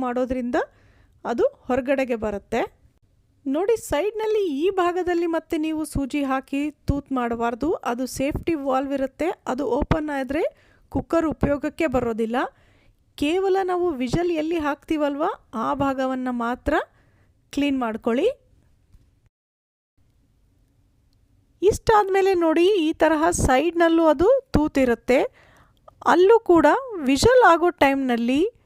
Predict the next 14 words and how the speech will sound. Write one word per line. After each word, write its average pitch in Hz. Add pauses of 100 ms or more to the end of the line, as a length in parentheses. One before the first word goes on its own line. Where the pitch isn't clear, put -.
(320)
ಕುಕ್ಕರ್ನಲ್ಲಿರುವ 370 (180)
ಆಹಾರ 285 (120)
ಪದಾರ್ಥ 269 (800)
ಈ - (180)
ತೂತುಗಳಲ್ಲಿ 339 (140)
ಸಿಕ್ಕಿ 330
ಹಾಕಿಕೊಳ್ಳೋ 285 (140)
ಚಾನ್ಸಸ್ 247
ಇರುತ್ತೆ. 240 (1600)
ಇಲ್ಲಿ 311
ಗೊತ್ತಾಗ್ತಾ 277
ಇದೆ 285
ನೋಡಿ 269
ನಿಮಗೆ. 254